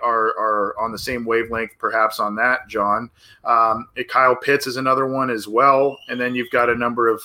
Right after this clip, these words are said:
of other players that you think could come in and contribute right away for the Bengals. So it seems like they're gonna be in a good position, even with the glaring needs that they have.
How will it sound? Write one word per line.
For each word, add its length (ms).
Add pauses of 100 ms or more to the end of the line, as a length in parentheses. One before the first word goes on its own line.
of 200
other 200
players 460
that 160
you 80
think 280
could 320
come 180
in 140
and 100
contribute 420
right 220
away 260
for 140
the 80
Bengals. 380
So 280
it 140
seems 240
like 120
they're 100
gonna 160
be 120
in 80
a 40
good 220
position, 600
even 300
with 180
the 80
glaring 460
needs 240
that 100
they 160
have. 440